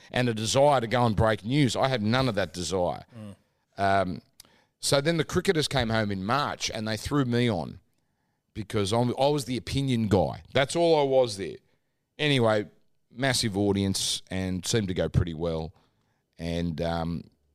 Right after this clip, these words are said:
Speaker 1: and that's pretty much what I did for two years. And then there was a night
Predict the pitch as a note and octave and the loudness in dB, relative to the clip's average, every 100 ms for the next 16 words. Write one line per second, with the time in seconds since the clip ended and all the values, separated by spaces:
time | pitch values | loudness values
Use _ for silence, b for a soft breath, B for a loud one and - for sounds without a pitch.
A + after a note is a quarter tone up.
0 | - _ G2+ A2 D3 - F3+ G3 D3 A2+ | -20 _ -4 -2 -2 -2 -2 0 -2 -2
1 | B2 G#2 F2+ A2+ - F2 - A2 F#2+ F#2+ | -2 -2 -2 -8 -8 -12 -6 -4 -4 -4
2 | A#2 G#2 D#2+ - - A#2+ C3+ C#3 B2+ - | -4 -4 -6 -6 -4 0 0 0 -2 -8
3 | _ _ _ _ _ _ _ _ _ _ | _ _ _ _ _ _ _ _ _ _
4 | _ _ _ - A#2 A#2 A#2+ A2 - - | _ _ _ -12 -8 -6 -6 -8 -10 -8
5 | A2 A2+ B2 C#3+ | -8 -4 -2 -4